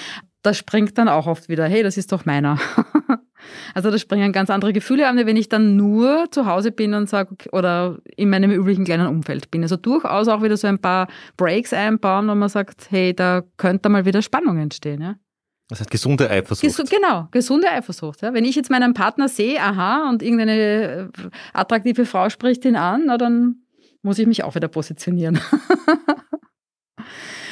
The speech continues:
Speaker 1: Also ich habe das auch einmal erlebt bei einem Paar, da hat sie gesagt, sie mag keinen Sex mehr und irgendwann im Streitgespräch, ich glaub, da waren sie schon zwei Jahre ohne Sex, hat sie gesagt, "Mir ist es ganz egal,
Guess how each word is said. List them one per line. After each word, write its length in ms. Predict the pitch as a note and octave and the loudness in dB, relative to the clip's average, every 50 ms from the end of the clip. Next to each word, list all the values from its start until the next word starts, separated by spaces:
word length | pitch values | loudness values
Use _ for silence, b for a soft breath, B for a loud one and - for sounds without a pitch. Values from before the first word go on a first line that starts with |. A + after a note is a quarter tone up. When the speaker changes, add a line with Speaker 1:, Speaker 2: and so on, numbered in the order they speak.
| B B | B B
Speaker 1:
Also 120 | A3 G#3 | 0 0
ich 40 | B3 | 0
habe 140 | B3 B3+ C4 | 0 0 0
das 40 | |
auch 120 | C#4+ C4+ A3+ | 0 2 2
einmal 200 | G3 G#3+ B3 C4 | 2 2 2 2
erlebt 220 | C4 B3 B3 B3 | 2 2 0 0
bei 60 | B3+ | 2
einem 220 | A#3+ A#3+ A#3+ B3 B3 | 2 2 2 2 0
Paar, 260 | - E3+ D#3 E3 G3 | 0 -2 -2 0 0
da 80 | A#3+ B3+ | 2 2
hat 160 | A#3+ A3+ - | 0 0 0
sie 80 | - B3 | -2 -2
gesagt, 320 | C4 B3 C4 B3 B3 - | 0 0 0 -2 -4 -2
sie 120 | - B3 A3+ | -2 0 2
mag 480 | G#3 F3+ D#3+ D3 C#3 D3+ F#3+ B3 - | 2 2 2 0 0 -2 -2 -4 -4
keinen 320 | - C4 A#3+ A#3+ B3 B3 B3 | -2 0 0 2 2 2 0
Sex 360 | B3 G3+ G3 - - - - | 0 -2 -4 -4 -8 -4 -2
mehr 200 | A#3+ A#3 A#3+ A#3+ | 0 0 2 0
und 140 | A#3 A3 G3+ | 0 0 -2
irgendwann 460 | G#3+ A3 A#3 A#3+ A3+ A3+ G#3 G#3 A3 | -2 0 0 0 2 2 0 2 2
im 120 | A3 A3 | 0 0
Streitgespräch, 760 | A3 - E3+ D#3+ E3+ - - A#3 - - - G3 G3+ A3 G#3+ | 0 -2 -4 -4 -4 -4 -4 -6 -6 -2 -2 0 0 2 0
ich 100 | G#3 - | 0 -2
glaub, 160 | - F3+ - | -2 -4 -2
da 120 | - F3+ E3+ | -2 0 0
waren 180 | E3 D#3 E3 | 0 -2 -2
sie 80 | E3 F3 | -4 -2
schon 180 | E3 F3+ F3 | -2 -2 -2
zwei 220 | E3+ - - C#3+ D3 | -2 -2 -2 0 2
Jahre 320 | C#3+ C#3 C#3 D#3+ G#3 A3 | 2 2 2 2 2 2
ohne 180 | G#3+ A3 A3 A3 | 2 2 0 2
Sex, 220 | - G3 F#3 - | 0 -2 -2 -2
hat 100 | G#3+ G3 | -6 -4
sie 100 | - G#3+ | -2 -2
gesagt, 280 | F#3+ G3+ G#3 G3+ G3 G#3+ | -2 0 -2 0 0 0
"Mir 60 | G3+ | 0
ist 60 | F#3+ | 0
es 120 | G3+ F#3 F3+ | 0 -2 -2
ganz 160 | F#3+ F#3+ G3 | -2 0 0
egal, 600 | G#3+ G#3 - C3+ B2+ D3 E3 F3+ E3 D3 D3 | 0 0 0 0 2 2 2 2 2 0 -4